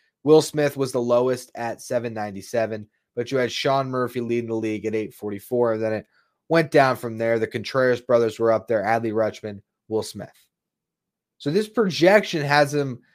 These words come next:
within spitting distance of the best catchers in baseball. But I wanna talk about zips. Okay, zips, and this comes straight from M L B dot com. I'm gonna paraphrase a little bit. But it's a system of player projections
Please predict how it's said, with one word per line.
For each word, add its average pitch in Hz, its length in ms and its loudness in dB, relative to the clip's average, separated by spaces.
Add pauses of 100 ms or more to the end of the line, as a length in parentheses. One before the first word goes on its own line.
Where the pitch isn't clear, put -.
(220)
within 208 260 2
spitting 214 420 2
distance 135 360 0
of 135 100 0
the 135 80 -2
best 131 260 6
catchers 120 320 -4
in 110 100 -10
baseball. - 520 -8 (1040)
But 170 80 4
I 196 40 10
wanna 254 140 6
talk 220 240 6
about 127 220 4
zips. - 460 -8 (200)
Okay, 143 240 0
zips, 180 440 -2
and 156 100 -6
this 165 140 -4
comes 156 280 -4
straight 156 360 0
from 143 140 -6
M 143 40 2
L 143 100 0
B 143 120 -2
dot 135 240 0
com. 117 280 -2
I'm 123 60 -6
gonna 127 140 -4
paraphrase 147 500 0
a 127 60 -4
little 120 200 -2
bit. 87 220 -14 (540)
But 139 100 0
it's 147 120 -6
a 151 60 -4
system 214 440 -2
of 190 160 0
player 160 240 4
projections 131 720 -4